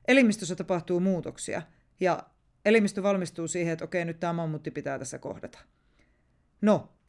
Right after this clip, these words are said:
ei kävele mammutteja vastaan minun arjessani ainakaan kovin usein,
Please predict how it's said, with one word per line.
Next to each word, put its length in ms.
ei 240
kävele 340
mammutteja 560
vastaan 640
minun 460
arjessani 720
ainakaan 480
kovin 240
usein, 360